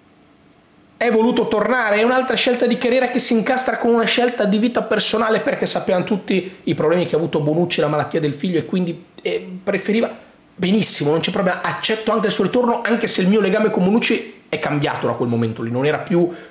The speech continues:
il giocatore che sentivo proprio vicino alla Juve. Adesso fa una roba del genere,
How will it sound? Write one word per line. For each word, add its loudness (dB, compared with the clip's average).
il -2
giocatore 0
che -2
sentivo 0
proprio -2
vicino -2
alla -2
Juve. -4
Adesso 0
fa -2
una 0
roba 0
del 0
genere, -2